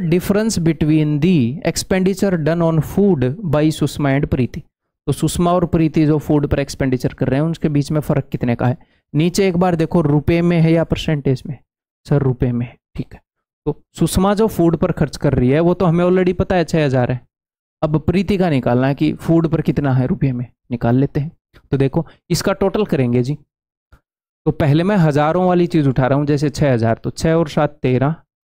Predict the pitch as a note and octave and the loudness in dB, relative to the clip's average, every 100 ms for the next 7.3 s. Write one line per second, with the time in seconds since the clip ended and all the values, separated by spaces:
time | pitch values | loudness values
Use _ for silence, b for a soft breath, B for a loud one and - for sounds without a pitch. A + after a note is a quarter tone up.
0 | _ _ C3+ B2+ C3 - B2 B2 C#3+ - | _ _ -2 0 -2 0 0 2 0 -4
1 | _ _ _ _ B2+ - C3+ C#3 - _ | _ _ _ _ -6 -2 -2 -4 -10 _
2 | _ _ _ _ _ _ - C3+ C3 C3 | _ _ _ _ _ _ -6 -2 2 2
3 | C#3+ - - - _ _ - C3+ C3 - | 0 -4 -12 -20 _ _ -2 0 0 0
4 | C#3+ C3 C#3 - - - B2 - B2+ C3+ | 0 2 0 -2 -12 -4 -4 0 -2 -4
5 | - _ _ _ - - - A2+ - - | -10 _ _ _ -6 -2 -2 -2 -6 -16
6 | _ _ C#3+ - D3+ D3+ D#3 - A#2+ A2 | _ _ -4 0 2 2 0 -2 -4 -4
7 | F#2+ - - | -8 -10 -14